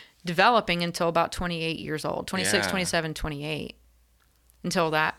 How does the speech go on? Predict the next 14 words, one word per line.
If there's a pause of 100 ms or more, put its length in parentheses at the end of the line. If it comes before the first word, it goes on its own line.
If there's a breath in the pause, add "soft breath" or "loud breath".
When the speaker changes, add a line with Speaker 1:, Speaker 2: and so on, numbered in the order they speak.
Speaker 1:
frontal
lobe,
which
is
the
place (160)
that
helps
with
executive
functioning, (480)
gets
done
developing.